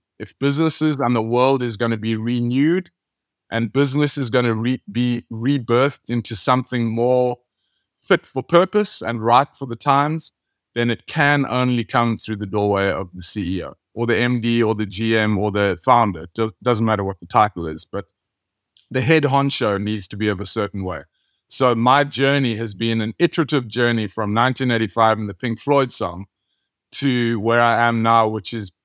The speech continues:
uh, basically being a cheerleader and shepherd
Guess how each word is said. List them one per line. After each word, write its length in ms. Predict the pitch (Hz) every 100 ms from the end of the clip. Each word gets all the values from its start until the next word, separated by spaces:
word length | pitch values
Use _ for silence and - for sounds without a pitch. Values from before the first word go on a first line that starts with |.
| -
uh, 260 | 110 110 92 - _
basically 520 | 117 131 143 160 151 123
being 300 | 117 120 113
a 100 | 110
cheerleader 840 | - - 151 147 135 135 117 110
and 160 | 113 107
shepherd 600 | - 147 143 104 87